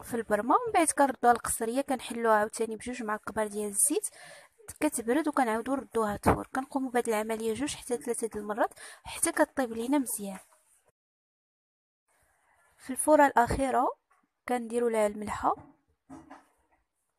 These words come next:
وجوج معالق كبار ديال الزيت، كنحلوها مزيان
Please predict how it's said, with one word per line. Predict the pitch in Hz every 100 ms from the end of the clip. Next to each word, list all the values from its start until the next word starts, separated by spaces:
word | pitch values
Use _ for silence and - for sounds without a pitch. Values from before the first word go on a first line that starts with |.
| _ _ _ -
وجوج | 233 262 262
معالق | 226 220
كبار | - 220 214
ديال | 214 202
الزيت، | 196 - 269 - - - - _ _ _ -
كنحلوها | 247 - 254 247 220
مزيان | 214 - 214 247